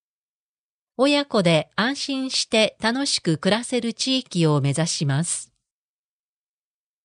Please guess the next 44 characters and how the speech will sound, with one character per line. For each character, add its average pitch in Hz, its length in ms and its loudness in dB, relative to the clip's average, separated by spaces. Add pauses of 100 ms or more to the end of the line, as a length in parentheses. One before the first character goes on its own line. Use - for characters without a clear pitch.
(300)
お 185 140 2
年 285 320 2
寄 277 160 4
り 254 140 -2
に 247 180 2
優 190 140 4
し 262 500 -2
い 233 60 -6
地 240 260 -2
域 170 240 0
に。 143 320 2 (1300)
公 269 220 4
共 285 300 2
施 269 180 -4
設 180 500 2
連 233 240 2
絡 226 300 -4
バ 196 120 0
ス、 147 380 -2 (340)
か 160 140 0
り 185 160 0
ま 185 180 0
る 156 300 0 (420)
の 226 320 -2
路 185 180 4
線 262 300 -2
増 220 240 0
設 202 340 -4
や 170 280 0 (240)
小 214 140 0
型 277 280 0
バ 277 140 0
ス 220 200 0
を 165 200 6
利 170 160 2
用 214 240 0
し - 180 -2
た 165 320 0
利 180 160 2
便 254 220 -2
性 226 280 -2
の 196 200 0
向 165 260 4
上。 143 480 2